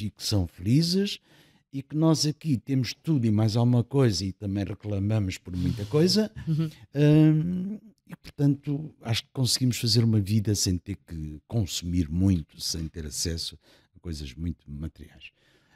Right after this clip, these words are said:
Speaker 1: Ah, de, de, de, essencialmente de bens materiais. Hum, uma das coisas, de facto, eu, eu senti que a África era o, o sítio onde eu deveria viver.
Speaker 2: Uhum.
Speaker 1: Percebi isto claramente.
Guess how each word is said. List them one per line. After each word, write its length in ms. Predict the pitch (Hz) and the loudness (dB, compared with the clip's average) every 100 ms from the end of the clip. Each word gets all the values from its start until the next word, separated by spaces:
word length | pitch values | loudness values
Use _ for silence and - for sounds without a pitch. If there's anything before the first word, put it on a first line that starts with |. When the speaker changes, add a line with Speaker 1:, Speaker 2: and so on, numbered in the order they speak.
| _ | _
Speaker 1:
Ah, 560 | 110 107 104 98 98 87 - - | 2 6 6 6 4 2 -4 -16
de, 120 | 85 | -12
de, 280 | 76 85 73 | -4 -2 -2
de, 500 | 73 82 76 76 76 | -4 -6 -6 -8 -8
essencialmente 580 | 73 85 - 76 82 - 76 | -6 -6 -6 -6 -8 -10 -14
de 120 | 73 | -12
bens 240 | 69 78 | -8 -8
materiais. 480 | 69 69 69 58 60 _ _ _ _ _ | -10 -16 -16 -18 -20 _ _ _ _ _
Hum, 640 | 104 101 98 95 92 90 85 _ _ _ _ _ - | 0 4 4 4 2 -2 -6 _ _ _ _ _ 0
uma 140 | 123 | 2
das 180 | 117 117 | 4 2
coisas, 360 | - 98 92 90 | 0 -4 -4 -8
de 200 | - - | -10 -14
facto, 320 | - 80 - - | -8 -6 -8 -12
eu, 280 | 90 87 78 85 80 | -10 -8 -8 -10 -8
eu 100 | 95 | -6
senti 600 | 104 123 107 104 107 110 - - | -2 0 0 -2 -6 -8 -8 -4
que 320 | 113 113 110 _ _ _ | 0 0 0 _ _ _
a 140 | 90 107 | -4 -4
África 640 | - 107 98 117 117 117 _ | -2 -6 -4 -2 -2 -2 _
era 260 | 107 107 110 | -2 0 0
o, 220 | 104 - _ | -2 -6 _
o 100 | 98 | -18
sítio 520 | 90 - 120 - 110 - _ _ _ | -6 -2 -2 -4 -12 -12 _ _ _
onde 260 | 113 113 117 | -2 2 2
eu 60 | |
deveria 400 | 101 82 95 78 | 2 -2 -2 -4
viver. 420 | 73 67 - - - _ _ - | -6 -12 -18 -20 -20 _ _ -6
Speaker 2:
Uhum. 200 | 165 151 | -4 -4
Speaker 1:
Percebi 440 | - - - 87 | -8 -10 -6 -6
isto 160 | 82 - | -6 -8
claramente. 640 | 85 76 73 65 65 _ | -10 -12 -12 -18 -20 _